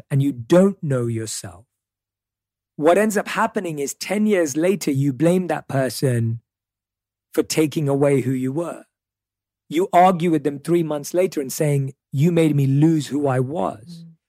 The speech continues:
Speaker 1: But you never lost who you were because you didn't know who you were in the first place. So you adopted all of their behaviors, all of their beliefs. You accepted whatever love they gave you and then started to discover that it didn't live up.
Speaker 2: Mm.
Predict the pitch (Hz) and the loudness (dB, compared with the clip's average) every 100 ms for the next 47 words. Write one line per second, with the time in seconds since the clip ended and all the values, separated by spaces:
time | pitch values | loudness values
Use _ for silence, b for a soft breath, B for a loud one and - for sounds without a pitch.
0 | - 208 220 262 269 180 180 190 - 196 | 0 4 6 6 4 2 2 0 -6 -6
1 | 175 180 226 294 220 175 165 190 269 214 | -2 0 2 2 2 -2 0 0 2 2
2 | 175 165 175 170 170 165 156 - 240 247 | 2 0 0 2 2 2 -2 -4 -2 -4
3 | - 156 143 131 _ _ - 185 240 233 | -2 -2 0 -2 _ _ 2 4 6 4
4 | 160 226 - 214 180 190 202 180 147 196 | 4 0 0 -4 -2 2 2 2 0 0
5 | 214 185 147 156 147 151 147 - 190 208 | 2 0 -2 -4 -2 -2 -4 -2 2 2
6 | 156 185 208 180 165 156 156 - _ - | 2 2 2 0 -2 0 -2 -6 _ -8
7 | 214 202 - - 233 240 - 196 180 175 | -4 -4 -4 -4 -2 -4 -4 0 4 4
8 | 160 160 165 151 151 143 190 226 156 120 | 4 2 0 0 -4 0 0 0 -2 -4
9 | 110 117 113 _ _ _ _ _ _ _ | -4 -6 -14 _ _ _ _ _ _ _
10 | _ - 175 180 135 190 262 320 302 - | _ -2 -2 0 0 2 4 4 0 2
11 | 240 190 156 151 156 - 185 160 151 147 | 2 2 -2 -4 -4 -2 0 0 0 -2
12 | 139 147 143 135 127 113 - _ - 185 | 0 -2 -4 -6 -4 -8 -14 _ -16 -16